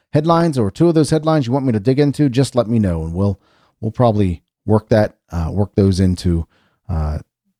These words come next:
Tuesday and Wednesday. So tomorrow and Wednesday as interesting headlines. And we'll also, tomorrow we'll check out the weather in Tampa, Florida. If you want to give me your thoughts on the show, I would love to hear from you. I would.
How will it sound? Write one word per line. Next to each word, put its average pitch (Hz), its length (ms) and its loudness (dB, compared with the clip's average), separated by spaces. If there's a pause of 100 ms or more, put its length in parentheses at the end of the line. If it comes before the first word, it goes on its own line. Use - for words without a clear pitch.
(140)
Tuesday 107 500 2
and 85 160 -4
Wednesday. 78 300 -8
So 73 160 -10
tomorrow 90 460 -2
and 78 180 -2
Wednesday 76 540 -8
as 78 360 -4
interesting 82 540 -4 (120)
headlines. 78 640 -6 (460)
And 123 160 0
we'll 127 140 4
also, 247 540 0
tomorrow 175 300 2
we'll 180 120 -2
check 147 240 -4
out 139 140 0
the 117 60 0
weather 127 340 2
in 101 160 -6
Tampa, 220 640 -6
Florida. 123 520 -2 (1500)
If 135 120 -2
you 226 80 2
want 294 140 4
to 208 60 -4
give 220 120 2
me 220 100 2
your 180 100 4
thoughts 170 280 0
on 151 60 2
the 120 80 2
show, 120 280 2
I 156 160 0
would 135 200 0
love 117 580 0 (220)
to 110 100 -4
hear 90 200 -6
from - 160 -20
you. 101 180 -20
I 190 100 0
would. 107 280 -4